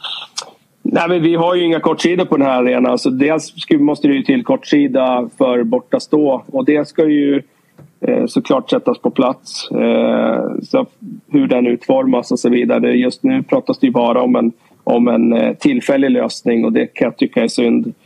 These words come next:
Eh, men det är väl det enda som man hinner göra till den allsvenska premiären i, i april. Eh, sen är det ju massa saker med att vi, vi har ju liksom inte en arena där vi kan tjäna pengar på våra matcher, utan det finns ju inga såna ytor med, ja,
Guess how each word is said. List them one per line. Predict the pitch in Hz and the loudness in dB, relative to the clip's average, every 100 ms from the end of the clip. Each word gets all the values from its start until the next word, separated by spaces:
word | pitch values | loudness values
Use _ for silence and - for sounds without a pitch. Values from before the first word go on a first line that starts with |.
| - _ - | -20 _ -2
Eh, | 120 113 113 113 113 113 | 0 0 0 0 0 0
men | 127 131 | 0 2
det | 143 | 2
är | |
väl | 143 | 2
det | 139 | 2
enda | 127 123 123 | 2 0 0
som | 139 | 0
man | 123 | 0
hinner | 123 123 120 | 2 2 2
göra | 117 113 117 | 2 0 0
till | 117 120 113 113 | 0 0 0 0
den | 120 | 0
allsvenska | 117 117 123 113 120 | 0 0 -2 0 0
premiären | 120 117 117 117 113 | 2 2 0 0 0
i, | 113 110 117 | 2 2 2
i | 117 | 2
april. | 113 139 131 120 117 _ _ _ _ - | 0 0 2 0 -2 _ _ _ _ -2
Eh, | 120 117 120 120 117 | 0 2 2 0 -2
sen | - 139 139 | 0 0 2
är | 135 | 2
det | |
ju | 135 | 0
massa | 123 123 - 127 | 0 -2 -2 -2
saker | 131 120 - - | 0 -2 -2 0
med | 117 120 117 113 | 2 2 0 -2
att | - | -4
vi, | - 123 117 | -2 0 2
vi | 127 | 2
har | 131 131 | 2 2
ju | |
liksom | 135 - | 0 0
inte | 123 117 | 0 0
en | 120 | 0
arena | 117 120 120 127 | 2 2 0 0
där | 117 | 2
vi | 123 120 | 0 0
kan | - 120 | -2 -2
tjäna | 123 117 | 0 0
pengar | 113 135 127 117 | 0 0 2 0
på | 110 | 0
våra | 123 120 | 0 0
matcher, | 120 120 - 147 123 120 | -2 -4 -4 0 0 0
utan | - 123 117 - - | 0 -2 -2 -8 -6
det | 135 | 0
finns | 151 143 - | 2 2 2
ju | 139 | 2
inga | 131 127 | 2 0
såna | - 123 120 123 | 0 0 2 2
ytor | 123 120 - 131 120 | 0 -2 -2 0 2
med, | 117 120 113 _ _ _ _ - | 2 0 -2 _ _ _ _ -4
ja, | - | -4